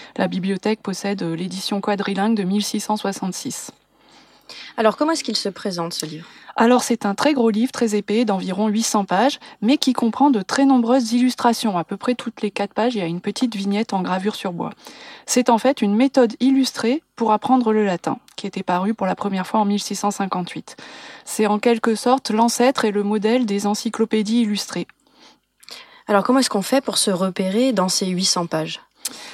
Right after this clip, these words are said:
Speaker 1: Alors, chaque chapitre a un thème, il y a environ cent cinquante chapitres, ça va être, euh, la culture des jardins, les insectes volants, les parties de la maison, enfin tout ce qu'on veut, illustré d'une vignette. Et dans ces vignettes,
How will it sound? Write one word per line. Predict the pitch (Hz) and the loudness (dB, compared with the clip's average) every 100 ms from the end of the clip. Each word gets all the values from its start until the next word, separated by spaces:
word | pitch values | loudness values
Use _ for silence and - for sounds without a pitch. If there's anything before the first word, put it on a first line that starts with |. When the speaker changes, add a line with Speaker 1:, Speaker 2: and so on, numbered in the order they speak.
| - - | -6 2
Speaker 1:
Alors, | 214 170 - | 2 2 -2
chaque | - 277 | 0 2
chapitre | - 277 - 285 - | 4 2 4 2 2
a | 202 | -2
un | 190 | -2
thème, | 175 220 339 | 2 2 4
il | |
y | 214 | 4
a | |
environ | 190 190 190 190 | 2 -2 -4 -2
cent | 214 | -2
cinquante | 208 196 196 190 | 0 0 0 0
chapitres, | 185 165 196 277 - | -2 -2 -2 -2 0
ça | 185 | -2
va | 170 | 0
être, | 175 175 | -2 -2
euh, | 156 | -2
la | 156 | -4
culture | - 170 - 170 | -6 -10 -6 -4
des | 175 | -4
jardins, | 170 170 160 160 170 180 | -2 -4 -2 -2 -2 -2
les | 170 170 | -4 -4
insectes | 170 185 - 175 | -4 -6 -6 -6
volants, | 165 180 175 180 185 190 | -4 -2 0 0 0 -2
les | 180 | -2
parties | 180 - 196 | -4 -4 -6
de | 165 | -4
la | 165 | -2
maison, | 165 160 165 | -2 -2 -2
enfin | 196 - - | -2 -6 -8
tout | 220 | -10
ce | |
qu'on | - 165 | -8 -6
veut, | 165 262 - - - - - | -6 -6 -10 -14 -14 -16 0
illustré | 247 254 277 - 269 | 4 6 4 4 4
d'une | 220 220 | 6 4
vignette. | 180 170 185 294 - - - - - - | 2 2 2 0 -4 -14 -14 -14 -16 2
Et | 226 233 | 4 4
dans | 190 247 269 | 4 4 4
ces | - 226 | 2 2
vignettes, | 220 220 269 - | 4 4 2 2